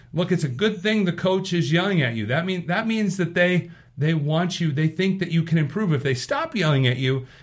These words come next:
then that's, that's a problem. They've given up on you." Well, the discipline that God gives us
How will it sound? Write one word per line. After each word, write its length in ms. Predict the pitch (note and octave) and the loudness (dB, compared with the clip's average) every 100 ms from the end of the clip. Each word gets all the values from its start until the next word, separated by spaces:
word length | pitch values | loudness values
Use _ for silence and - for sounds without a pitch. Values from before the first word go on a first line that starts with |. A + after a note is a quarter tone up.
| - | -6
then 240 | D3+ F#3 E3+ | 0 4 4
that's, 340 | D3+ D3 - | 2 -2 -8
that's 280 | D3 D3 D#3+ | -8 -6 -6
a 60 | C3+ | -6
problem. 340 | D3+ D#3+ C3+ | -4 0 2
They've 180 | B2 B2 | 2 2
given 260 | C#3+ B2 | 0 2
up 180 | C#3 E3+ | 0 0
on 120 | A2 | -4
you." 140 | F2+ D#2 | -4 -4
Well, 280 | C3+ C#3 - - - _ | -4 -4 -6 -18 -20 _
the 100 | D3 | -4
discipline 600 | C3 D3+ G3 G3 - E3 | 0 2 2 0 0 0
that 160 | C#3 A#2+ | 0 0
God 320 | D#3+ C#3+ A#2 | -2 -2 -2
gives 320 | D#3 G3+ D#3 | -2 -2 0
us 420 | G2+ D2+ - - | -2 -4 -10 -12